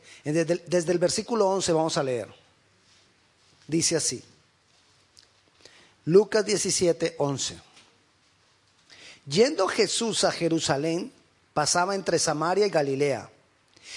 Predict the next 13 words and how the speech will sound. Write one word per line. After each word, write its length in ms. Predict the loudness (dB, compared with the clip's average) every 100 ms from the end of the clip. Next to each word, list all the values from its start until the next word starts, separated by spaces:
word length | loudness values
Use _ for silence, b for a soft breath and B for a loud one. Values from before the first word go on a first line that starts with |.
| B
Y 120 | 2 2
al 100 | 2
entrar 380 | -2 2 2
en 160 | 2 0
una 160 | 2 0
aldea, 360 | 2 4 4
le 140 | 4 2
salieron 440 | 0 0 0 2
al 100 | 0
encuentro 640 | -2 -2 -2 -2 -2 -2 -2
diez 520 | -6 0 2 2 0
hombres 420 | 0 0 2 2
leprosos, 760 | 2 0 2 0 0 -6 -8